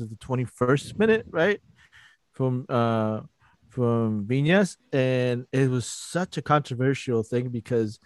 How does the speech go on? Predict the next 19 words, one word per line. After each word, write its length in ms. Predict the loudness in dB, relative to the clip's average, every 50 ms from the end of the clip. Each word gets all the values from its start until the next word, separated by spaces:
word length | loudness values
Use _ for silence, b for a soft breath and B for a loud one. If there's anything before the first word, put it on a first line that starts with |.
| -20 _ -20 -20 _ _ _ _ -20 -20 -20 _ _ _ _ _ _ _ _ -4
the 160 | 2 4 4
defender, 500 | 4 4 4 4 6 6 6 6 6 6
and 80 | 4 2
I 40 | 0
think 280 | 0 -2 -4 -4 -2
it 40 | -4
was 140 | -4 -4 -4
Bravo, 560 | -4 -2 0 2 2 2 0 -2 -4 -6 -8 -12 _ _ _ _ _ -10
um, 360 | -6 -6 -4 -4 -4 -6 -8 -10 -8
and, 640 | -4 -2 -2 0 0 0 0 0 0 -2 -4 -4 -6
uh, 320 | -6 -6 -4 -4 -2 -2
Viña 360 | -2 -2 -2 0 0 0 2 2
are, 200 | 2 2 0 0
like, 220 | -2 -2 -2 -4 -10 _ _ _ 2
they, 160 | 4 4 4
they 380 | 2 -2 -6 -4 0 2 2 2 0 -6 _ -6
body 340 | 2 6 6 6 6 6 4
each 260 | 2 0 -2 -4 -4
other 320 | -2 -2 0 0 -2 -4